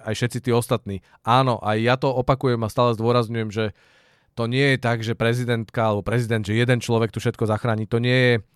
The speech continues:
Zuzana Čaputová zvádza k tomu, tak ako vyzerá, tak ako, tak ako sa javí nav-, navonok. Ona má taký princeznovský vzhľad, je, je, pôsobí ako taká princezna. To nie je o princeznách a rytieroch.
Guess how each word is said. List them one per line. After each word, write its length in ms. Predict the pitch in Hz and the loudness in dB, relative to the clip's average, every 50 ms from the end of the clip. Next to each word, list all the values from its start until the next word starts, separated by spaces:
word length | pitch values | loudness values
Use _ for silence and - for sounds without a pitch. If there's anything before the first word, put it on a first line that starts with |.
| _ - | _ -6
Zuzana 240 | 110 131 156 156 131 | -2 0 2 2 2
Čaputová 480 | 117 135 131 135 139 - 139 127 120 104 | 2 0 0 0 -2 -2 0 2 2 2
zvádza 320 | 110 117 131 135 127 117 | 2 2 2 2 2 -2
k 80 | - - | -2 -2
tomu, 320 | 120 120 127 127 123 - _ _ _ - - | -2 -2 -2 -4 -4 -6 _ _ _ -8 -6
tak 160 | 123 113 127 | -4 -4 -4
ako 240 | 120 - 104 95 92 _ _ _ _ _ _ _ _ - | -6 -8 -10 -12 -12 _ _ _ _ _ _ _ _ -8
vyzerá, 500 | 107 123 135 147 156 143 139 135 131 127 - | -4 0 2 4 4 4 4 4 2 2 0
tak 240 | 127 117 117 113 - | -2 -4 -6 -6 -6
ako, 240 | - 113 113 110 110 | -4 -4 -4 -4 -4
tak 220 | - 117 113 110 | -4 -6 -6 -6
ako 80 | - 117 | -8 -8
sa 160 | 104 - 117 104 104 | -6 -6 -4 -4 -4
javí 560 | 107 101 107 120 127 131 135 135 135 127 120 | -4 -2 2 2 2 2 2 -2 -2 -4 -4
nav-, 240 | 110 113 113 110 131 | -6 -8 -8 -6 -4
navonok. 480 | 120 120 127 135 135 135 131 127 - - _ _ _ _ _ - | -2 -2 0 0 0 -2 -2 -4 -6 -12 _ _ _ _ _ -10
Ona 240 | 120 127 143 143 139 | -6 -4 -2 0 0
má 160 | 135 131 131 | 0 0 0
taký 420 | 127 135 131 - - 131 127 123 117 | 0 -2 -2 -2 -2 -2 -2 -2 -2
princeznovský 1040 | - 135 139 156 143 - 156 131 131 123 120 113 - - - 117 113 110 110 101 - _ _ _ - | 0 0 0 0 0 0 0 0 0 -2 -2 -4 -6 -6 -4 -4 -2 -2 -4 -6 -8 _ _ _ -12
vzhľad, 460 | - 104 110 113 120 127 127 127 127 - - | -8 -4 -2 2 4 6 6 4 4 0 -4
je, 240 | 120 110 110 110 110 110 113 110 | -2 0 0 0 0 0 -2 -4
je, 340 | 113 113 113 110 110 110 110 110 107 - - | -6 -8 -6 -6 -4 -4 -6 -6 -8 -6 -2
pôsobí 480 | 135 131 135 - - 139 117 123 120 | 0 0 2 2 0 -2 0 0 0
ako 240 | 117 113 - 123 113 | 0 0 -2 -4 -6
taká 400 | 117 113 - 120 117 110 110 98 _ _ _ _ _ _ - | -6 -4 -2 -2 0 -2 -2 -4 _ _ _ _ _ _ -6
princezna. 580 | 127 139 143 139 147 143 127 127 127 120 113 - _ _ _ _ _ _ _ _ | -4 -2 -2 -2 -2 -4 -2 -2 -2 -2 -2 -4 _ _ _ _ _ _ _ _
To 100 | - 123 | -2 0
nie 380 | 120 117 123 127 139 143 151 147 | 0 2 2 2 4 6 6 6
je 20 | |
o 80 | 139 127 | 6 6
princeznách 680 | - 127 123 127 127 - 135 127 117 120 117 113 110 107 | 4 2 0 0 0 0 0 0 2 2 2 4 4 4
a 60 | 110 104 | 4 2
rytieroch. 640 | 113 - - 120 113 107 104 104 95 - - - | 2 0 0 2 2 4 4 2 0 -2 -6 -16